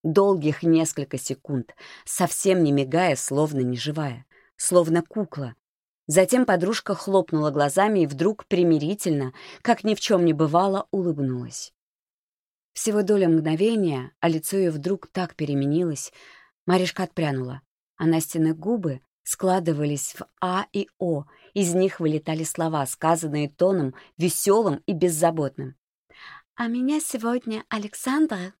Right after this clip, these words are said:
на чердаке подкараулил, представляешь?» Она чуть понизила голос.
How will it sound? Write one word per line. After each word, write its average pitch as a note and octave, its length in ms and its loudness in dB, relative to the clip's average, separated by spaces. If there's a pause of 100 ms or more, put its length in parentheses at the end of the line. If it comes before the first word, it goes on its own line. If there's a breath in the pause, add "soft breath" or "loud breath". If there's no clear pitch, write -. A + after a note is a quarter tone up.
на G#3 100 -2
чердаке A3+ 680 -2 (200)
подкараулил, A#3 920 -6
представляешь?» A#3 880 -6 (460 loud breath)
Она G3 240 4
чуть - 240 -4
понизила F3+ 480 -2
голос. D#3 380 -10